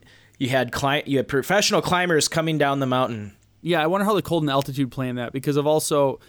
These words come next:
Speaker 2: you hear the other side where these dogs will follow a scent for seven miles of someone who was in a car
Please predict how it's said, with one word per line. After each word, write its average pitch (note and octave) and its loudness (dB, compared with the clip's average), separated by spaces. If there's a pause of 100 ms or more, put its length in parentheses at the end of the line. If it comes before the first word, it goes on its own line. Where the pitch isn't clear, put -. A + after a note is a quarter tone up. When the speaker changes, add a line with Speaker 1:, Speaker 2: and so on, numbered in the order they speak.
(240)
Speaker 2:
you D#3+ -2
hear E3+ 4
the D#3+ 0
other D3+ 2
side D3 2
where D3 2
these C3+ -2
dogs C3+ -2 (540)
will C#3+ 4
follow E3 2
a C#3 2
scent D3+ -2
for C#3 -6
seven D3 0
miles C#3 2
of D3 -4
someone D3+ 0
who C#3 -2
was C#3+ 2
in D3+ -4
a A#2 -8
car B2 -2